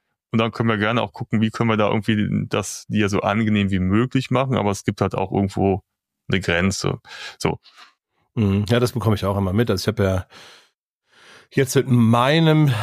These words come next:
Speaker 2: äh, Textbüro bin ich ja meistens allein unterwegs, aber ich bin ja auch öfter in, ähm, in Projekte eingebunden und so.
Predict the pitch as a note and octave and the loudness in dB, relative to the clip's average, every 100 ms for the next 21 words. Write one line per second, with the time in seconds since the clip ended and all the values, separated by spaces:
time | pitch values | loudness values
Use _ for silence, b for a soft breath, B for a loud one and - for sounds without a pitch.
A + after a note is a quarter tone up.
0 | G2+ A#2 A2+ C3+ B2+ - G#2+ A#2 G#2+ G#2+ | 2 4 4 2 -2 0 2 4 2 2
1 | G2 G#2+ G2+ G#2 A2+ G#2+ G#2+ A2+ G#2 F#2 | 2 2 2 4 2 2 0 2 0 0
2 | G#2 G2 - F#2+ - - F2+ G2 G2 F2+ | 2 2 2 -2 -6 -4 -2 2 2 2
3 | E2+ E2+ E2 E2 D#2+ D#2+ D#2+ D2+ - F2 | -2 -6 -4 -2 -4 -6 -10 -14 -6 -6
4 | F2+ - - F#2+ E2+ C#2+ F2 E2+ F#2 E2 | -6 -6 -4 -2 -4 -4 -4 -2 -6 -8
5 | - F#2+ G#2 A2 | -4 0 0 -2